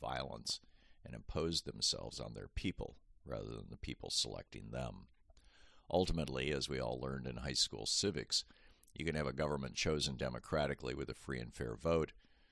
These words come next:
or you can have a government chosen through brute force and violence. There really aren't any other choices. That was the great American experiment, replacing a violent hereditary warlord king with a president and Congress elected by the people.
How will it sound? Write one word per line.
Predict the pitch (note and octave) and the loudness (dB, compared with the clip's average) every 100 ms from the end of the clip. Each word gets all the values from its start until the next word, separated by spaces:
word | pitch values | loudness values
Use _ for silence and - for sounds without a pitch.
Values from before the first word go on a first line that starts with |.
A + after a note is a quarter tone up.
| - _ | -20 _
or | - | -6
you | A1 | -6
can | B1+ | -2
have | B1 C2 | -2 0
a | |
government | B1+ C2 C2+ B1+ - | 0 0 0 -2 -2
chosen | B1+ A#1+ - | -2 -2 -4
through | - C#2 | -6 -8
brute | A#1 C2 - | -6 -6 -8
force | - G1+ G1+ - | -8 -8 -2 -2
and | - | -2
violence. | A1 A1+ A1 G1+ G1+ - - - - | 2 2 2 -2 -8 -6 -6 -8 -10
There | C2 | -4
really | C#2+ E2+ D#2+ C2+ | 2 4 6 4
aren't | A1+ A#1+ | 2 -2
any | G1+ G1+ | -6 -6
other | G1+ G1+ | -8 -8
choices. | - - A#1+ - G1+ - - - _ - _ _ _ _ - - | -4 -2 0 0 0 -6 -6 -20 _ -20 _ _ _ _ -4 4
That | F2 | 4
was | F#2 - | 6 2
the | |
great | D2 D#2 C2+ | 2 2 2
American | B1 B1 A#1 G#1+ | 0 -2 -2 -4
experiment, | G#1 - - D#2 C#2 G1+ - - - _ _ - | 2 2 2 -2 -2 -6 -14 -20 -20 _ _ -10
replacing | - - D#2+ C#2+ C2 | -6 2 6 6 6
a | B1 | 2
violent | C#2 C2+ E2+ D2+ - | 4 4 2 -2 -2
hereditary | C2+ C2+ B1 - B1+ A#1 | 0 0 -2 -2 -2 -2
warlord | B1+ D2+ C#2+ C#2+ C2 G#1+ - | -2 0 0 0 0 -4 -8
king | - E2+ D2 A1+ - - _ - - - - | -4 -2 -2 -6 -10 -14 _ -20 -20 -20 -8
with | - | -8
a | - | -6
president | - D2+ C#2 C2+ - | 0 2 4 0 -4
and | B1 | -10
Congress | - D2 D2 A#1 A1 | -6 -4 -2 0 0
elected | G1+ A1+ A1+ B1+ | 0 -2 -6 -6
by | - G1+ | -6 -6
the | |
people. | - - - - | -6 -6 -6 -8